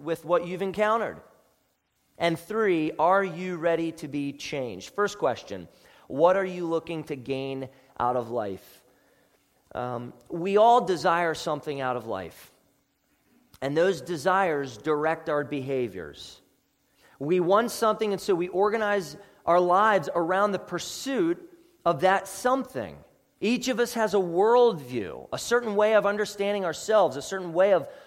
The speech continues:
looking at the world that influences the choices that we make. In a sense, we all have rabbis. That's not a word that we hear a whole lot about. So what do I mean? We all are disciples of something or someone,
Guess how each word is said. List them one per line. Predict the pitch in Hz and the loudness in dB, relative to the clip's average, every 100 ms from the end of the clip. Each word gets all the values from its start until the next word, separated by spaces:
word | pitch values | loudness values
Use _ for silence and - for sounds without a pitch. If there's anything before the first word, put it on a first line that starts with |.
| - | -6
looking | 170 196 208 190 | -4 -2 -2 -4
at | 165 147 | -4 -4
the | 165 | -4
world | 151 196 226 123 110 151 160 - _ _ _ _ _ _ - - 160 | -2 0 0 0 -2 -4 -10 -16 _ _ _ _ _ _ -14 -10 2
that | 190 180 | 2 2
influences | 214 262 269 - 185 185 180 208 165 | 0 0 -2 -4 -2 -2 -2 -4 -4
the | 180 | -6
choices | - 185 185 185 185 160 | -6 -2 0 -2 -4 -2
that | 156 147 | -2 0
we | 180 | -2
make. | 196 240 233 101 - - | -2 -2 -4 -6 -12 -6
In | 175 | -4
a | 170 | -4
sense, | - 262 247 185 | -4 -2 -2 0
we | 180 | 2
all | 175 185 | 4 2
have | 185 170 170 143 - _ _ | 2 -2 -2 -4 -16 _ _
rabbis. | 113 135 180 185 147 113 90 67 73 - - _ _ _ - | -8 0 4 4 4 0 -2 -8 -14 -18 -20 _ _ _ -6
That's | 151 - | -6 -2
not | 185 180 | 2 4
a | 165 | 4
word | 165 170 151 | 2 0 0
that | 147 | -4
we | 147 | -4
hear | 139 156 147 | -2 -2 0
a | 139 | 0
whole | 139 151 | 2 2
lot | 143 135 | 4 2
about. | 127 131 92 - | 2 0 -2 -6
So | - 151 143 | -2 0 0
what | 156 190 196 | 0 -2 -2
do | 185 | 0
I | 160 | 0
mean? | 139 120 90 90 _ _ _ _ - _ _ - | -2 -8 -10 -16 _ _ _ _ -20 _ _ -12
We | 165 208 | -2 4
all | 208 226 254 247 | 6 8 6 4
are | 180 | 0
disciples | 170 - - 175 180 180 165 143 | -4 -6 -2 0 0 0 -6 -4
of | 147 131 | -6 -6
something | - 143 131 135 131 | -4 -4 -4 -10 -8
or | 117 117 | -8 -10
someone, | - 110 98 87 78 | -6 -6 -6 -10 -12